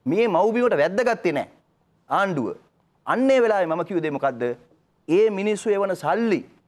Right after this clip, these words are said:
ඒ මිනිස්සු නතර කරන්න පුළුවන්. ඒක වැරදිද? ඒ මිනිස්සු සල්ලි විතරක් මෙහෙට එවන්නේ මොකටද? ඒ මොහොතට මම ඒක කිව්වේ. ඒ මිනිස්සුන්ට තමන්ගේ මව්බිමට එන්න අයිතියක් තියෙනවා.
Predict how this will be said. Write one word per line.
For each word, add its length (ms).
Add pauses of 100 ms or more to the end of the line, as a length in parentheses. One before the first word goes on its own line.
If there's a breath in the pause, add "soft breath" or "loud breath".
(120)
ඒ 100
මිනිස්සු 260
නතර 320
කරන්න 280
පුළුවන්. 300 (1400)
ඒක 100
වැරදිද? 400 (480)
ඒ 100
මිනිස්සු 260
සල්ලි 220
විතරක් 220
මෙහෙට 200
එවන්නේ 180
මොකටද? 220 (1500)
ඒ 180
මොහොතට 360
මම 280
ඒක 200
කිව්වේ. 340 (540)
ඒ 120
මිනිස්සුන්ට 360 (160)
තමන්ගේ 280
මව්බිමට 440
එන්න 120
අයිතියක් 440
තියෙනවා. 280